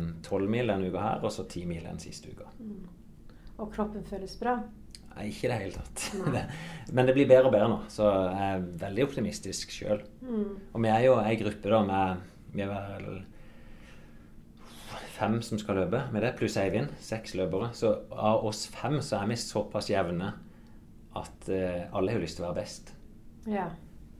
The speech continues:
Speaker 1: Men jeg skal bli best. <laughs> Det er ikke så farlig.
Speaker 2: Nei.
Speaker 1: Men det er alltid gøy å ha noe å jobbe mot, så.
Speaker 2: Mm.
Speaker 1: Og vi
Speaker 2: Ja.
Speaker 1: fire har startet i samme pulje, så.
Speaker 2: Ja.
Speaker 1: Jeg gle-, jeg, jeg klarer å glede meg veldig selv til New York akkurat nå.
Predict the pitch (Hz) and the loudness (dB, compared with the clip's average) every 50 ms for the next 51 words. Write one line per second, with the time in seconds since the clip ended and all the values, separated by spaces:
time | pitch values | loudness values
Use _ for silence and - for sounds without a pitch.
0 | - - - - - - - - - - - - - - - - - 95 92 107 | -18 -18 -18 -18 -18 -18 -18 -18 -18 -16 -16 -16 -16 -16 -10 -6 -4 -2 -2 -2
1 | 113 110 - - - 87 90 - - 104 107 - - - - - - - - - | -2 -2 -4 -4 -4 -4 -2 0 0 0 0 -2 -6 -12 -14 -16 -16 -16 -18 -18
2 | - - - - - - - - - - - 339 - - - 330 - - - 330 | -18 -18 -16 -14 -12 -6 -2 -2 2 4 6 6 6 6 6 4 6 6 6 6
3 | - - 349 339 - - - 349 330 - - - - 110 98 - 98 87 85 87 | 6 6 4 2 2 0 0 0 2 2 2 2 2 2 2 4 2 2 4 4
4 | 82 80 78 78 - - - - - - - - - 214 196 165 - 226 208 190 | 2 2 2 -2 -6 -8 -12 -10 -6 -6 -6 -6 -4 -4 -6 -4 -2 0 4 6
5 | 175 127 117 117 117 120 120 151 135 120 120 113 110 113 117 113 107 107 101 90 | 8 10 10 10 10 10 10 8 8 10 10 8 8 8 8 8 8 8 8 8
6 | 80 90 104 113 107 - - - 214 98 92 - 92 95 95 95 - - - - | 6 6 4 4 4 2 0 0 0 2 2 0 0 -4 -6 -8 -10 -14 -16 -18
7 | - - - - - - - 117 120 117 107 98 104 107 - - 131 120 107 117 | -18 -18 -18 -18 -12 -6 -2 0 2 2 2 2 0 -2 0 2 2 4 4 4
8 | 117 113 - 110 - - 120 107 - 98 95 98 95 - 101 87 87 80 82 - | 2 2 2 2 0 0 0 0 0 0 0 0 -2 -2 -4 -4 -4 -4 -8 -8
9 | - - - - - - - - - - - - - - - - - - - 208 | -10 -14 -14 -14 -14 -14 -14 -16 -16 -18 -18 -18 -16 -18 -18 -18 -18 -10 -6 -6
10 | 208 214 220 - - - 110 104 95 98 104 - - 113 120 131 127 107 117 117 | -4 -4 -6 -8 -6 -4 -2 0 4 4 4 4 4 6 6 8 8 6 4 4
11 | - 127 135 135 120 107 110 107 107 107 104 113 110 101 101 95 98 95 95 - | 6 6 6 6 4 4 6 8 8 8 8 8 6 4 4 4 2 2 0 0
12 | - 92 98 98 - - 95 92 90 85 85 87 - - 90 - - - 87 85 | -2 -2 -2 -2 -2 -2 -2 -2 -2 -2 -4 -6 -6 -8 -10 -10 -8 -8 -8 -8
13 | 85 82 85 | -6 -8 -8